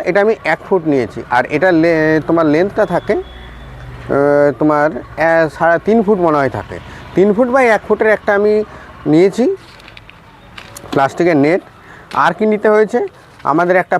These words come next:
প্লাস্টিক, এটার কি কাজ সেটা দেখছো, দেখাচ্ছি পরে। আর কি নিয়েছি? জিপ টাই কিছু। এবার জিপ টাইয়ের জায়গাতে তোমরা দড়ি নিতে পারো, কিংবা এই যে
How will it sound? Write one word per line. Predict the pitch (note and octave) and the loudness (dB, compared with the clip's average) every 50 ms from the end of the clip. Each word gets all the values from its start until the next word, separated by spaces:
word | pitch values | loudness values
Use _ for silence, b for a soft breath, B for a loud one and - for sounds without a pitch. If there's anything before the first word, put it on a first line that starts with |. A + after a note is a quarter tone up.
| - - | 0 0
প্লাস্টিক, | C#3+ C3+ C#3+ - - - G3 G#3+ A3 - - - - - - - - - - - - - - - - - - D3+ | 2 2 2 0 0 0 -2 -2 -2 -4 -12 -20 -20 -20 -20 -20 -20 -20 -20 -20 -20 -20 -20 -20 -20 -6 -4 0
এটার | D#3 F3 G#3 G3 - | 0 2 0 0 0
কি | G3+ F#3 - | -2 -2 0
কাজ | F3+ F3 F#3 E3+ - | 0 0 0 0 -2
সেটা | - E3 F3+ F3 D3+ | -2 -2 0 0 0
দেখছো, | D#3+ D3+ - - - E3 - D3 C#3+ | -2 -2 -4 -6 -6 -6 -4 -2 -2
দেখাচ্ছি | - - F3+ F3+ F3 - D#3 C3+ C3 | -2 -2 -2 -4 -6 -6 -4 -2 0
পরে। | A#2+ C#3+ A#3 E4+ B B B B B B B B B B B - - A2 B2 D#3 | 0 0 0 -4 B B B B B B B B B B B -8 -2 0 2 2
আর | E3+ E3+ | 2 2
কি | - G3+ G#3+ G#3+ | 0 2 2 4
নিয়েছি? | G#3+ G#3+ G3+ - B3 C4 - - - - A#2+ A#2+ A2+ | 4 2 2 2 0 -2 -2 -4 -4 -4 -4 -2 0
জিপ | B2+ E3+ F3+ - - | 0 -2 -2 0 0
টাই | G#3+ G3+ G#3+ F#3+ G3 | 0 2 2 2 0
কিছু। | G3+ E3 A3+ A#3+ F4+ F4 - - - - - | -2 -2 -2 -4 -4 -4 -8 -12 -14 -4 0
এবার | C3+ D3 D3+ C#3 C3+ | 2 2 2 2 2
জিপ | D3 D#3+ - - | 0 0 0 2
টাইয়ের | G#3+ G#3+ G#3+ G3 G#3+ | 2 2 2 2 2
জায়গাতে | G#3+ G#3+ A3 A3+ G#3+ - | 2 4 2 2 2 2
তোমরা | G3 G3 G3+ G3 F3 D3+ | 2 2 2 2 2 2
দড়ি | D3 D3+ E3 F#3+ G#3 G#3 | 2 2 2 2 2 0
নিতে | G#3 G#3 A3+ G3+ G#3 | 0 0 0 2 4
পারো, | G#3+ A3+ B3 C#4 F4+ B B B B B - | 4 4 2 0 -2 B B B B B 0
কিংবা | F#3 F#3 F#3+ G3+ A#3+ C4 A#3 - F3 | 2 2 4 4 2 2 2 0 -2
এই | E3+ | 0
যে | F3 | 0